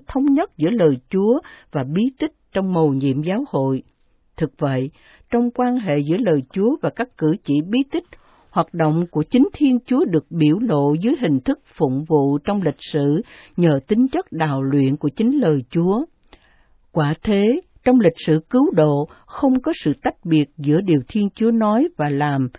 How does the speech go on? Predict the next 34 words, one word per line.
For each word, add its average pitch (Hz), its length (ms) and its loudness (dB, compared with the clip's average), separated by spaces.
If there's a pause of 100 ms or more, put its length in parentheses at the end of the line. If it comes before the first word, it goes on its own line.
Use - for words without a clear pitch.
(460)
Cũng 165 220 0
vậy, 139 340 0 (340)
trong 226 280 2
hoạt 147 200 0
động 147 320 0 (120)
phụng 143 240 0
vụ, 143 340 0 (280)
chúng 277 160 2
ta 254 180 0
đứng 269 280 2
trước 320 240 2
lời 175 280 2 (140)
Chúa 196 200 2 (100)
thực - 220 -4
hiện 156 440 0
điều 160 280 0
mà 135 300 -2
Chúa 175 160 -2
nói. 196 380 -2 (800)
Đức 233 160 -2 (100)
Giáo 311 200 2
Hoàng 190 320 0
tái 240 280 0
yêu 277 260 0
cầu 165 420 2
chăm 254 180 2
sóc 339 180 -6 (100)
kỹ 170 200 0
lưỡng 180 300 2
hơn 240 400 0
việc 151 220 0
công 226 200 0
bố 233 140 4
lời 170 320 4